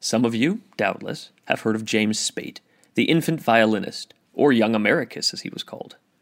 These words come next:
He was born in London, I believe, and was only four years old when his father brought him to this country,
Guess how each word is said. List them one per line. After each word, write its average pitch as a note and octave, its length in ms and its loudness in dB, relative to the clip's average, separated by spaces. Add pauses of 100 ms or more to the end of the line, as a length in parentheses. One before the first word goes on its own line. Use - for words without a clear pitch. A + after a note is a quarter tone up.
(420)
He C#3 140 4
was C3+ 140 4
born E3 260 4
in G3+ 80 2
London, - 340 -2
I G2 80 -8
believe, G2+ 400 -4
and B2 80 -2
was A2+ 120 2
only A#2+ 200 2
four D3 300 0
years C3+ 260 2
old A2 240 4
when G#2+ 140 -2
his G#2 120 -8
father G2+ 320 -2
brought G#2+ 300 -2
him A2+ 140 -8
to G#2+ 100 -6
this A2+ 160 -6
country, - 460 -8